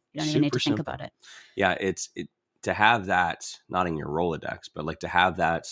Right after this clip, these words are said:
Speaker 2: as, as part of your business, just to know that you can rely on it getting done. It takes you
Speaker 1: Yeah.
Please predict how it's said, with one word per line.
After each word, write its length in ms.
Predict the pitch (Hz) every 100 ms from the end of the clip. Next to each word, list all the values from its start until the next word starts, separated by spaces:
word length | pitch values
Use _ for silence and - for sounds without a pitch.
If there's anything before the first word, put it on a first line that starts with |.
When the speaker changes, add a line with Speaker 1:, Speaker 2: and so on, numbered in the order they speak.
| -
Speaker 2:
as, 120 | - -
as 100 | 78
part 260 | - 87 85
of 140 | 73
your 140 | 78 76
business, 500 | 107 92 76 73 -
just 220 | 87 -
to 60 | 82
know 300 | 80 85 87
that 180 | 80 69
you 160 | 85
can 140 | 82 80
rely 340 | 78 82 82
on 140 | 80
it 60 | 78
getting 240 | 80 76 76
done. 220 | 95 90
It 80 | 73
takes 260 | 85 80 87
you 140 |
Speaker 1:
Yeah. 100 | 82